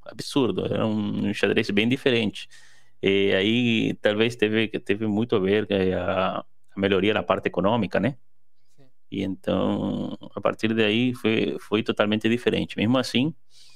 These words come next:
Speaker 1: eu encarei o campeonato de Cuba, o semifinal do campeonato de Cuba esse ano, fui muito bem.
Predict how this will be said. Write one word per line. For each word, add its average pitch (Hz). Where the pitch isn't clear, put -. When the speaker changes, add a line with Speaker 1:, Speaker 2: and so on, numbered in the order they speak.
Speaker 1:
eu 101
encarei 117
o 117
campeonato 107
de 104
Cuba, 135
o 117
semifinal 107
do 127
campeonato 113
de -
Cuba 117
esse -
ano, 110
fui -
muito 120
bem. 120